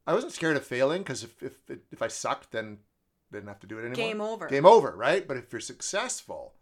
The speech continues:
Speaker 1: then you're in. You have to be in for however long your project is, or you've gotta get it to com-, completion. Like, the, the scariest stuff, with, especially with the first book that Peter and I wrote,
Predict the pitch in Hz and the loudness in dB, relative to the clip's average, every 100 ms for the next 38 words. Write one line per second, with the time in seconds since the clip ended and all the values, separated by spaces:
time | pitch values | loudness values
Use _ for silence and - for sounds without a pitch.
0 | _ _ _ _ 131 135 131 131 110 - | _ _ _ _ -8 -2 0 0 -2 -8
1 | - 117 123 117 120 120 113 107 104 107 | -16 -8 -6 -6 -12 -12 -10 -10 -10 -10
2 | 104 110 110 113 113 110 107 104 - _ | -6 -6 -6 -6 -4 -4 -4 -10 -18 _
3 | _ _ _ _ _ _ _ 110 101 - | _ _ _ _ _ _ _ -20 -20 -4
4 | 123 117 101 117 107 - 113 110 110 104 | -2 -2 -4 -6 -6 -8 -10 -8 -10 -10
5 | 107 104 107 117 107 101 107 101 - 104 | -10 -10 -12 -12 -14 -12 -12 -12 -16 -16
6 | 90 - - 98 - 131 131 127 123 117 | -18 -20 -20 -20 -10 -6 -6 -6 -6 -6
7 | 117 117 - - 135 147 143 - - - | -6 -10 -20 -8 -6 -2 -4 -2 -6 2
8 | 185 185 160 - 143 131 - 127 - - | 4 4 2 0 0 0 -2 -12 -12 -8
9 | 147 120 107 - 143 135 101 110 - - | -8 -8 -12 -4 -4 -4 -6 -6 -6 -12
10 | 107 - 113 107 101 95 98 92 | -14 -12 -12 -12 -12 -14 -14 -16